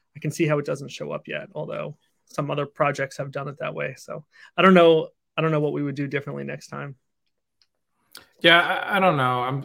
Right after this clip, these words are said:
Speaker 2: I'm still trying to figure it out. I mean, it kinda is like a, I, I guess it's a good thing to kinda randomly, uh, you know, have the people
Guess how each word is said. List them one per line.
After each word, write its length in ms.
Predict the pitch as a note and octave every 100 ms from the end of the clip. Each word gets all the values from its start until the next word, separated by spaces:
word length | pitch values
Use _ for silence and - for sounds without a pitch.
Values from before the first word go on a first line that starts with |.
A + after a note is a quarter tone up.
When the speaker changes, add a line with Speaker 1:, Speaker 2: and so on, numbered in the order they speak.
| -
Speaker 2:
I'm 80 | D3
still 200 | - C#3+
trying 240 | C#3+ B2
to 60 | A#2
figure 240 | - A#2+
it 60 | A2+
out. 80 | C3+
I 40 |
mean, 140 | F3+
it 100 | F#3
kinda 360 | F#3 A#3+ G3 F3+
is 300 | E3+ E3 D#3+
like 180 | D3 C3
a, 240 | C3 A#2+ - -
I, 160 | B2+ C3
I 80 | C#3
guess 240 | C3+ F3+ F3+
it's 100 | C3+
a 40 |
good 240 | A2+ C3+
thing 180 | C3 A2
to 100 | A2+
kinda 280 | - A#2+ A2+
randomly, 640 | A#2 A#2 A#2 G#2+ G#2 G#2 _ _ _ _ _ _ _ _ _ _ -
uh, 420 | G#2 G2 F#2+ - _ _ _ _ _ -
you 100 | A#2
know, 160 | G2+ F#2+
have 220 | A2 A2+
the 60 |
people 460 | - A#2+ A2 G#2 -